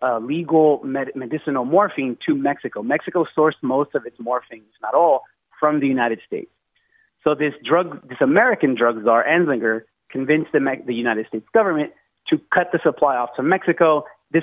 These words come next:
caused massive shortages in Mexico. People in hospitals who needed morphine for other reasons could not get it. It created chaos, and that essentially forced the, the Mexican government to reverse course and to shut down Doctor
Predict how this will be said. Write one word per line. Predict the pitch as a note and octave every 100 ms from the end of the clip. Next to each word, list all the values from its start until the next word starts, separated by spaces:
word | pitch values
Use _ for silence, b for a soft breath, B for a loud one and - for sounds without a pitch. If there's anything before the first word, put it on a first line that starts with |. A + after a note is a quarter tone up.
| -
caused | D3 B2
massive | B2+ D#3+ E3+ D3+ -
shortages | C3+ B2+ B2 A2+
in | A#2+
Mexico. | D3 - C#3+ C3+ B2+
People | C#3+ C3+ C3+ C3 C#3
in | A#2
hospitals | - D#3+ - D3+ C#3+ C3+ - -
who | A2+ G#2 -
needed | A#2+ D3 F3 F3+
morphine | D#3 D#3 D#3 D#3 C#3+ C#3 -
for | B2 A#2+ A#2 C#3+
other | D#3+ E3+
reasons | D#3+ D#3 D3+ -
could | A2+
not | A#2 A#2+
get | E3+ E3+
it. | D#3+ -
It | -
created | C#3 B2+ A2+ -
chaos, | D3 D3+ D3 D3+ - _ _ _ C#3+
and | C3+
that | D3 C#3+
essentially | D3 C#3 C#3 A#2
forced | C3 B2+ B2+ - _ _ _
the, | - A#2+ A2 A2 -
the | A2+
Mexican | B2 - A#2+
government | A#2+ A#2+ -
to |
reverse | A#2 A#2+ C3 -
course | G3 F#3 E3 -
and | C#3
to | C#3 - D3
shut | C3+ -
down | B2 A#2 A2 - b -
Doctor | B2 -